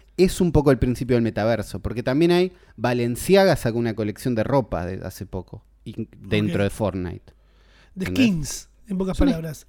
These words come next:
Speaker 1: son skins.
Speaker 2: Necesitamos, necesitamos repasar qué es un skin en el capítulo recién ciento veintinueve.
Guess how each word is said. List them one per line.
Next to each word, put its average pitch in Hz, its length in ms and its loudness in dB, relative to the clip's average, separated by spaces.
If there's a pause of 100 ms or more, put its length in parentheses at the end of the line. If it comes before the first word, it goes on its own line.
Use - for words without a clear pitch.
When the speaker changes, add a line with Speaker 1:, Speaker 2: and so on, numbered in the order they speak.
(160)
Speaker 1:
son 247 180 -4
skins. 143 300 2
Speaker 2:
Necesitamos, 226 720 -2
necesitamos 185 720 -6
repasar 165 580 -8 (140)
qué 220 240 -4
es - 160 -6
un 180 160 -6
skin 254 540 -4 (100)
en 160 220 -6
el 160 160 -8
capítulo 175 580 -6
recién 190 440 -6 (340)
ciento 196 760 -4
veintinueve. 170 960 -6